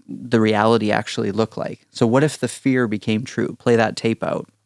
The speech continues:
"Well, if I lost my job, then financially it would be difficult.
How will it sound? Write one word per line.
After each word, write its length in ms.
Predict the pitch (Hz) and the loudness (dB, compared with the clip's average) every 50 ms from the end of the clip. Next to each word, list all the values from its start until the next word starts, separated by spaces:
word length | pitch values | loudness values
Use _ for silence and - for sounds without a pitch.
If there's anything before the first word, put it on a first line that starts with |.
| _ _ _ _ _ _ _ _ _ _ - | _ _ _ _ _ _ _ _ _ _ -2
"Well, 60 | - 110 | -2 0
if 80 | - | 0
I 60 | 107 | 0
lost 300 | 107 107 110 120 - - | 0 0 0 0 0 2
my 140 | - 143 143 | 0 0 0
job, 400 | 135 - - - - 107 113 - | 0 -2 -4 -4 -4 -6 -6 -4
then 200 | - 107 - - | -4 -4 -4 -4
financially 580 | - - 113 113 113 113 113 - - - 123 117 | -4 -2 -2 0 0 0 0 0 -2 -2 -2 -2
it 60 | 113 | -2
would 140 | 113 123 117 | -2 -4 -2
be 120 | 127 123 | -2 -2
difficult. 600 | 113 104 104 - - 120 - - - 117 117 - | -2 -2 -6 -6 -8 -12 -8 -6 -4 -4 -4 -4